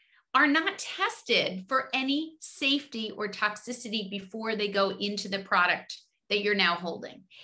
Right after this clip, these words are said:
And it's hard to wrap our head around that. There is this imaginary feeling that we have these regulations and government oversight that protects us, when in fact,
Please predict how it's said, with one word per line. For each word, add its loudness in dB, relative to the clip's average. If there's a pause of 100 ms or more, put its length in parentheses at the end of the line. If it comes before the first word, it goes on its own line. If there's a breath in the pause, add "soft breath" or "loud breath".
(200 loud breath)
And 2
it's 0
hard 4
to -6
wrap 2
our 2
head -4
around -4
that. -2
There 0
is 0
this -2
imaginary 0
feeling -4 (340 loud breath)
that 2
we 0
have 2
these 0
regulations 2
and -2
government 2
oversight 2
that -8
protects -6
us, -8 (440 loud breath)
when 4
in 4
fact, 2